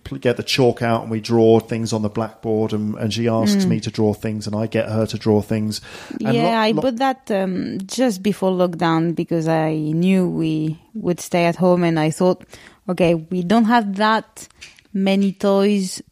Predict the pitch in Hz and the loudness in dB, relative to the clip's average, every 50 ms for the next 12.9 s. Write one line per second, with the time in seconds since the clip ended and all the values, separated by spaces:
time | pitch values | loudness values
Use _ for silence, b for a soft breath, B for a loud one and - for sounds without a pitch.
0 | _ - 190 180 175 180 175 185 175 - - - - - 202 185 185 185 180 185 | _ -2 0 0 2 2 0 -2 -2 -4 -8 -12 -8 -4 -2 0 0 2 2 2
1 | 180 185 185 - - - 190 190 196 226 285 294 240 214 202 - 180 180 - - | 2 0 0 -4 -4 0 4 4 4 4 4 2 -2 -2 -2 0 -2 -2 -2 -4
2 | 190 175 175 175 - - - - 185 175 165 - - 196 190 196 214 220 214 - | -4 -4 -4 -4 -4 -6 -6 -6 -4 -4 -6 -4 -2 2 4 4 4 4 2 0
3 | - 185 175 170 180 185 180 196 180 185 185 185 175 196 190 196 180 190 190 - | -4 -4 -4 -2 -2 -2 -2 -2 -2 0 -2 0 2 2 2 2 2 0 -2 -2
4 | - 170 180 185 175 185 180 170 190 180 180 185 190 202 - 240 254 285 330 320 | -4 -2 -2 0 0 0 0 0 0 0 0 2 0 0 0 2 0 0 0 -2
5 | - B B B B B B B _ - - 202 202 - 254 277 294 269 214 190 | -6 B B B B B B B _ -2 0 0 2 2 2 2 2 0 -2 -2
6 | 185 214 208 196 190 196 202 196 202 202 196 190 247 285 285 - 220 214 214 220 | -2 0 0 0 0 0 0 0 0 0 0 0 0 0 0 0 0 2 2 2
7 | 202 220 247 285 381 453 403 311 - - - 208 202 - b b b b b b | 2 2 2 0 2 0 0 -2 -2 -4 -4 -4 -4 -6 b b b b b b
8 | - - - 240 214 226 220 - 254 247 208 208 202 190 185 180 185 185 196 190 | -20 -6 -2 0 2 2 2 2 0 0 0 0 0 0 2 0 0 0 0 0
9 | - 214 196 202 202 214 262 339 339 254 208 175 175 - 196 196 180 170 196 208 | 2 2 2 4 4 4 4 4 2 2 2 0 -2 -2 -2 -2 -2 0 0 2
10 | 226 240 247 262 262 - - - 233 233 220 196 208 202 196 202 196 - 294 339 | 2 2 2 0 -4 -4 -4 0 0 0 2 2 2 2 0 0 0 0 0 0
11 | 359 285 220 202 214 - 240 247 226 277 294 311 294 262 269 320 359 - - 453 | 0 0 0 0 0 2 2 2 4 2 2 2 2 2 2 2 0 0 -2 -4
12 | 403 - - 285 226 180 175 175 156 - 175 175 - 117 135 156 143 | -2 0 0 0 2 2 0 -2 -2 -2 -4 -6 -8 -8 -8 -8 -8